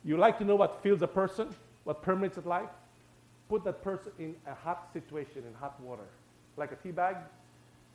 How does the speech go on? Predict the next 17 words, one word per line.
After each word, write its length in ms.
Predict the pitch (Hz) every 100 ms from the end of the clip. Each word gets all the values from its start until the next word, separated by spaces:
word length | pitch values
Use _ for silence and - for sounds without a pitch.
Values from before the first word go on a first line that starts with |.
| - -
that 180 | 143 175 165
hot 260 | 175 180
water 200 | 160 156
will 140 | 135 135
bring 380 | 113 131 170 175
out 240 | 151 147 117
what 180 | 143 143
is 60 | 127
in 80 | 139
that 240 | 135 135 -
person. 340 | 127 - 104 - - - _ - - - - - - - -
If 180 | 147 110
you 140 | 151
are 120 | 254
filled 540 | 214 - - 208 233 196
with 120 | 160 156
anger, 440 | 175 208 220 277